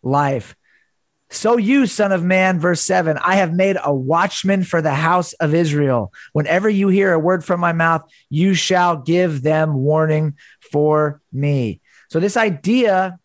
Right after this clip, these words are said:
of being a watchman, of paying attention to what's happening in the world and looking at it from a biblical, godly perspective is, in fact, biblical. And I think,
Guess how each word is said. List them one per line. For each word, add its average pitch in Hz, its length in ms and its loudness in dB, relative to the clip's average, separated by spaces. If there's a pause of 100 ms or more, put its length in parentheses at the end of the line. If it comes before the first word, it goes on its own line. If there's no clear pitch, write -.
(200)
of 143 200 -6
being 185 200 0
a 156 100 2
watchman, 139 840 -2
of 143 200 -4
paying 170 300 -2
attention 180 640 -4
to 147 140 -2
what's 143 220 -2
happening 156 400 -2
in 143 100 -2
the 127 80 -2
world 123 500 0 (720)
and 135 180 0
looking 165 300 0
at 165 140 2
it 151 120 -2
from 147 220 -2
a 131 260 0 (280)
biblical, 180 680 0 (100)
godly 160 580 0
perspective 143 800 -4 (120)
is, 302 340 0
in 196 180 -2
fact, 196 460 -2 (640)
biblical. 131 560 -4 (180)
And 143 140 -2
I 269 160 2
think, 175 420 -4